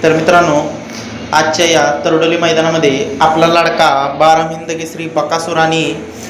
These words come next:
वादळ, मानघरकरांचं वादळ नक्की कोणत्या सेममध्ये पाळणार? तर मित्रांनो, आपला लाडका बकासूर आणि वादळ सेमी क्रमांक तीनमध्ये, तास क्रमांक तीनमध्ये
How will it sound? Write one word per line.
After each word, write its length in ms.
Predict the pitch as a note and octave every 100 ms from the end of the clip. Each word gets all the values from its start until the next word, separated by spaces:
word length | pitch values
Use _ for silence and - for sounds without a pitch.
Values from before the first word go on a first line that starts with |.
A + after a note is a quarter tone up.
| -
वादळ, 440 | C#3 D3+ E3 D#3+ C#3 C#3+
मानघरकरांचं 640 | D3 D3 D#3 D#3+ D#3+ E3
वादळ 320 | D#3+ D#3+ E3
नक्की 380 | D#3+ F3+ - D#3+
कोणत्या 320 | E3 D#3+ E3
सेममध्ये 360 | F3 F3 D#3+ D#3+
पाळणार? 340 | D#3+ D3+ C3 A#2 - - - - - -
तर 80 | D#3+
मित्रांनो, 480 | D#3+ E3+ E3+ D3 D3 - - - - - - - D#3
आपला 260 | D3 D#3
लाडका 360 | D#3+ D#3 D#3+ D#3 - -
बकासूर 460 | D#3 E3+ E3 F3 E3
आणि 440 | D#3+ D#3+ D#3+ D3+ D3
वादळ 440 | D3 D#3 D#3+ C#3+ C#3+ - - - - - - -
सेमी 220 | E3 E3 E3+
क्रमांक 440 | E3+ E3+ D#3+ E3
तीनमध्ये, 840 | D#3+ - E3+ E3+ E3+ D#3+ C#3+ B2 A2+ -
तास 240 | D#3 D3+
क्रमांक 280 | E3 D#3+ D#3+
तीनमध्ये 720 | E3 E3+ E3 E3+ E3+ C#3 C#3